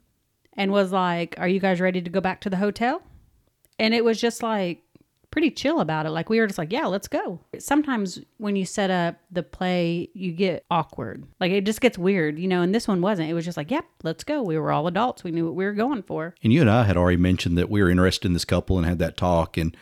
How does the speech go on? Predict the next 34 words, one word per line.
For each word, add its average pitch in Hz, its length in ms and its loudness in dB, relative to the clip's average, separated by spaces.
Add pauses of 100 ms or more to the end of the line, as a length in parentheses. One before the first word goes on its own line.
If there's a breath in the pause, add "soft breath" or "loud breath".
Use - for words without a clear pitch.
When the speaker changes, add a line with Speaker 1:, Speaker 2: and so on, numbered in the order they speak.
(260 loud breath)
Speaker 2:
we 101 120 2
had 95 100 0
said, 87 160 2
"Okay, 85 240 2
if 87 120 0
they 95 120 2
proposition 90 580 0
us, 92 300 2
are 87 140 -2
we 87 160 0
in? 92 440 0 (600 soft breath)
If 95 140 -4
they 90 140 2
don't, 98 600 2
are 82 160 2
we 90 160 2
gonna 85 300 2
pursue 87 460 0
it?" 67 220 -4
So 80 400 -2
you 113 120 2
and 98 80 4
I 92 40 4
were 95 120 4
both 87 220 4
already 82 220 4
on 78 120 2
board 82 400 2 (340 soft breath)
going 104 200 4
into 85 160 2
this. 73 340 -4 (220)
There 90 100 0
was 85 140 0
no, 85 320 2